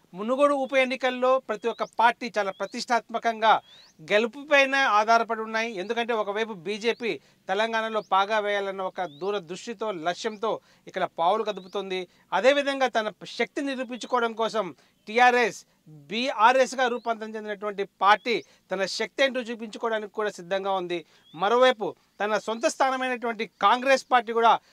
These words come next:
ఆ స్థానాన్ని నిలబెట్టుకోవాలన్న ఒక లక్ష్యంతోనే బరిలో దిగి మొత్తం ఓటర్ల ఇంటి చుట్టూ కూడా పాగా వేసి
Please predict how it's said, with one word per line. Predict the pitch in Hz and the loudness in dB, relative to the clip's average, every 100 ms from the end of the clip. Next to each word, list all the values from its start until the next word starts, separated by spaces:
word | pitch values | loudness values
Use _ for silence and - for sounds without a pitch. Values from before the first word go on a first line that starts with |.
| _ | _
ఆ | 180 | -2
స్థానాన్ని | 185 - 214 240 247 202 | -2 0 2 2 0 -4
నిలబెట్టుకోవాలన్న | 190 233 262 226 254 233 220 | -2 0 0 0 -2 0 -2
ఒక | 208 190 | -4 -2
లక్ష్యంతోనే | 175 170 185 269 233 247 240 185 _ _ - | -4 -2 -2 -2 0 0 0 -4 _ _ -12
బరిలో | 147 202 220 254 | -2 2 6 4
దిగి | 226 214 208 | 4 -2 -2
మొత్తం | 180 196 - 240 165 | -2 -4 -2 -2 -2
ఓటర్ల | 165 202 240 233 202 - _ - | -4 -2 -2 -2 -6 -8 _ -14
ఇంటి | 233 269 247 | -8 -4 -4
చుట్టూ | 262 311 | -4 -4
కూడా | 269 262 214 - _ _ _ _ - | 2 6 6 4 _ _ _ _ 4
పాగా | 208 - 311 | 6 8 8
వేసి | 285 262 247 247 | 6 4 2 -8